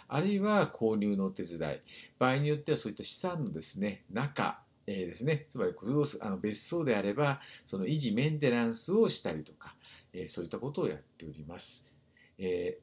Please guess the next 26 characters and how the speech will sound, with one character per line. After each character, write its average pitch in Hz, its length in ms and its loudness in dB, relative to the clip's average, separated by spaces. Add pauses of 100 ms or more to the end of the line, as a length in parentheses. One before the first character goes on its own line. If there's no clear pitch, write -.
ー、 180 60 2
あ 202 40 4
と 220 100 0
で 226 80 6
す 156 120 0
ね、 165 240 2
美 170 120 2
術 226 220 0
品 277 240 -2
の 277 120 -2
管 269 320 0
理 113 220 2
な 107 120 2
ん 104 60 -2
か 95 100 -2
も 90 100 0
資 - 80 -4
産 139 240 0
管 139 200 0
理 107 80 0
の 90 80 -2
一 98 180 -4
つ - 100 -8
で 82 120 -8
し - 140 -4
て、 95 280 4